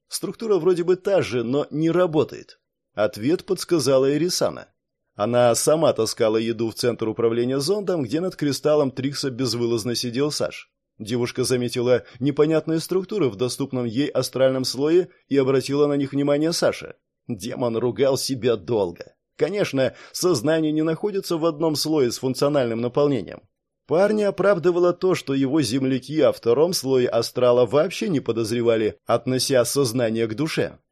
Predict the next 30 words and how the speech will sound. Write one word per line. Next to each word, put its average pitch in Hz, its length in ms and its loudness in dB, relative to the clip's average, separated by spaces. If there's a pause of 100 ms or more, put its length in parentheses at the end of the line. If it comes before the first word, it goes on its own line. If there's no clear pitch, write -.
(420)
Как 117 240 0
скоро 123 360 2
понял 117 400 -2
Саш, 175 340 0
его 143 260 0
инструменты 143 640 -2
и 120 40 -2
методики 127 560 -2
для 113 180 2
работы 131 300 0
с - 100 -4
объектами 120 520 -2
в 98 100 -10
другом 117 340 0
астральном 113 520 -2
слое 160 520 -2
не 165 200 -4
подходили. 110 680 -4 (300)
Скопировать 185 800 2
или 123 180 0
изменить 120 480 -2
инфомодули 156 600 0
не 139 180 0
удавалось. 151 640 0 (260)
Пришлось 143 400 -4
опять 147 480 0
звать 117 380 0
на 123 100 0
помощь 113 460 0
подругу. 98 560 -2